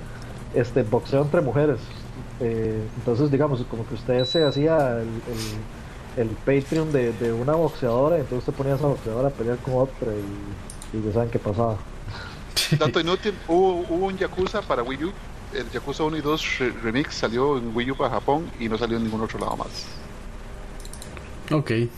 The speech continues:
Speaker 2: Siguiendo con la lista, tenemos a Valkyria Chronicles cuatro para PlayStation cuatro el veintiuno de marzo.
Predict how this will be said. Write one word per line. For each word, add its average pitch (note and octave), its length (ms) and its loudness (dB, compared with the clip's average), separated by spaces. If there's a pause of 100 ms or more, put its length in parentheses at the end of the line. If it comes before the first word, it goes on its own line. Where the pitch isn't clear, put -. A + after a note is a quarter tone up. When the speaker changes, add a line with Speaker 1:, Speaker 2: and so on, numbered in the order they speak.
(760)
Speaker 2:
Siguiendo D#3+ 380 6
con F#3 120 8
la D#3 80 8
lista, F#3+ 380 4
tenemos E3 640 4
a C3 100 4
Valkyria D#3+ 420 4
Chronicles F3 460 6
cuatro F#3+ 420 4
para B2 280 2
PlayStation D3+ 540 4
cuatro E3 580 4
el D3+ 260 6
veintiuno B2 540 2
de A#2 80 2
marzo. A2 380 -2